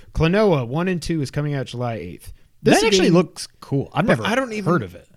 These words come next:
Speaker 1: I've heard of it, but I have no idea what it is. I still don't know.
Speaker 2: I don't know either, but it looks like a pretty fun platformer.
Speaker 1: Yeah.
Speaker 2: Like, I don't, I don't think I'll get it, but I'd never even heard of it before.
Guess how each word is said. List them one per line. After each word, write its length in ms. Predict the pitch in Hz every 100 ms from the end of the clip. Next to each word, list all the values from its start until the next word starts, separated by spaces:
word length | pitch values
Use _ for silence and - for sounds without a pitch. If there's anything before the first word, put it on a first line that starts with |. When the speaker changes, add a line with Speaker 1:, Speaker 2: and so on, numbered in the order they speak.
| -
Speaker 1:
I've 160 | 170 170
heard 240 | 156 196
of 80 | 156
it, 100 | 110
but 100 | 123
I 40 |
have 120 | 120 104
no 360 | 117 131 131
idea 200 | 117 101
what 140 | 92 87
it 80 | 71
is. 160 | 62 -
I 60 |
still 240 | 113 - 110
don't 260 | 80 67 -
know. 120 | - _ _
Speaker 2:
I 160 | 117 117
don't 160 | 110
know 180 | 95 90
either, 200 | 107 101
but 140 | 95 117
it 80 | 110
looks 300 | 135 - -
like 160 | 143
a 40 | 107
pretty 300 | - 135 113 _ _ _ _
fun 600 | - - 98 120 120 110 _ _ _ -
platformer. 580 | 110 131 - - - -
Speaker 1:
Yeah. 160 | 123 104
Speaker 2:
Like, 280 | 92 - - _ _ -
I 80 | 98
don't, 160 | 92 -
I 80 | 131
don't 100 | 123
think 160 | 107
I'll 120 | 85
get 340 | 92 92 127 170
it, 200 | 110 113
but 240 | 107 95 - - - - - _ _ -
I'd 220 | 120 117
never 400 | 117 127 120 110
even 120 | 104
heard 160 | 98 95
of 60 | 92
it 120 | -
before. 320 | - - -